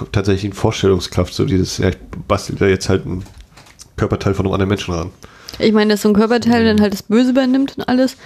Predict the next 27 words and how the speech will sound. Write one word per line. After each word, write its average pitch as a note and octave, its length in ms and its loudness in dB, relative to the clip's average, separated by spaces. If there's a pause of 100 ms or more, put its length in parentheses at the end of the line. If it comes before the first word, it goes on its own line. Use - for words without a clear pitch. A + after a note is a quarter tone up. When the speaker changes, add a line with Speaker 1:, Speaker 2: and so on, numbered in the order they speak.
(320)
Speaker 2:
das G#3+ 160 -2
ist G#3+ 100 -4
ja G#3 140 4
kein A3+ 180 0
neues A3 240 2
Motiv. G#3 380 0
Also F#3 140 2
ich G3+ 120 2
hatte G#3 140 0
das, G3+ 220 0
Speaker 1:
Ja. G#2 280 -2
Speaker 2:
also F#3+ 160 0
ich - 100 -2
kenn A#3 160 2
das A3 360 0 (560)
definitiv A3 480 2
aus F3+ 40 -2
einer E3+ 180 -2
Akte F3 240 -4
X-Folge, F3 520 0
da A3+ 100 0
bin F3+ 60 0
ich F3+ 140 -6
mir F#3 80 -2
sehr, F#3+ 180 2
sehr E3 120 0
sicher. F3 360 -4